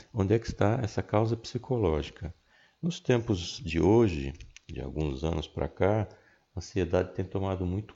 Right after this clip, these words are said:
conta aqui do, de nós brasileiros, e isso tem causado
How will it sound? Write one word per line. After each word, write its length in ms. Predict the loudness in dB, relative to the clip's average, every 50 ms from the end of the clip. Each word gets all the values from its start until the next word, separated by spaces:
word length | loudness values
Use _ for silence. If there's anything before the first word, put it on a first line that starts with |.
| _
conta 560 | -4 0 2 4 4 2 0 -2 -4 -4 -4 -4 -8 _ _ _ _ _ _ _ -8
aqui 340 | -8 -8 -6 -4 -2 -2 2
do, 340 | 4 4 4 4 2 2 0
de 160 | -2 -4 -4
nós 320 | 0 4 4 4 4 2 0
brasileiros, 880 | 0 2 2 2 2 0 2 4 6 6 4 4 2 -2 -6 -14 -20 _ -20 -20 -20 -20 -20 _ _ -8
e 380 | -4 -2 0 0 2 2 2 2
isso 320 | 0 -2 -4 -4 -4 -4
tem 240 | -4 -2 -2 -4 -4
causado 800 | 0 0 0 0 2 2 2 2 2 2 2 2 0 0 0 -2